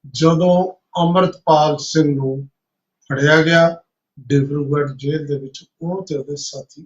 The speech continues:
ਭੇਜ ਦਿੱਤੇ ਗਏ। ਉਦੋਂ ਬਾਅਦ ਪ੍ਰੋਟੈਸਟ ਹੋਏ, ਉਦੋਂ ਬਾਅਦ ਇੰਗਲੈਂਡ ਦੇ ਵਿੱਚ ਝੰਡਾ, ਤਿਰੰਗਾ ਝੰਡਾ, ਉਹਨੂੰ ਫੂਕਿਆ ਗਿਆ।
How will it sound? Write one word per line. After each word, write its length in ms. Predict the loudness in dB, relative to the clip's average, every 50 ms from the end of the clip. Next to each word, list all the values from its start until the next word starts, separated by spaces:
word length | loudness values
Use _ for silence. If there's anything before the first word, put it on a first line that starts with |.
| _ _ _
ਭੇਜ 220 | 4 4 4 4
ਦਿੱਤੇ 340 | 0 -6 _ _ _ _ -20
ਗਏ। 220 | _ _ _ _ _ _ _ _ _ _ _ _ _ _ _ _ _ _ _ _ _ _
ਉਦੋਂ 320 | -2 0 0 2 2 2
ਬਾਅਦ 480 | 2 2 4 4 6 6 4 2 -2 -8
ਪ੍ਰੋਟੈਸਟ 600 | -8 -6 -4 -4 -4 -2 -2 -2 -2 -2 -4 -6 -10 -8 -4
ਹੋਏ, 220 | -2 -2 -2 -4 -8 _ _ _ _ _ _ _ _ _ _ _ _ _ _
ਉਦੋਂ 400 | -2 0 0 2 2 2 2 4
ਬਾਅਦ 320 | 4 4 4 2 -2 -4 -8 _ _ _ _ _ _ _ -6
ਇੰਗਲੈਂਡ 380 | -2 2 4 6 6 4 4
ਦੇ 200 | 2 2 2 2
ਵਿੱਚ 360 | 2 -2 -4 -4 -8 -8 -8 -10 -12 _ _ _
ਝੰਡਾ, 640 | -2 -2 0 0 0 -2 -2 -2 -2 -2 -4 -8 -10 _ _ _ _ _ _ _ _ 0
ਤਿਰੰਗਾ 360 | 2 2 4 4 2 2 2
ਝੰਡਾ, 500 | 2 0 0 0 0 -2 -2 -4 -6 -10 _ _ _ _ _ _ _ _ -2
ਉਹਨੂੰ 340 | 2 2 4 4 2 -4 -4
ਫੂਕਿਆ 340 | -6 -8 -6 -2 2 2 2
ਗਿਆ। 440 | 4 4 2 2 2 0 -2 -8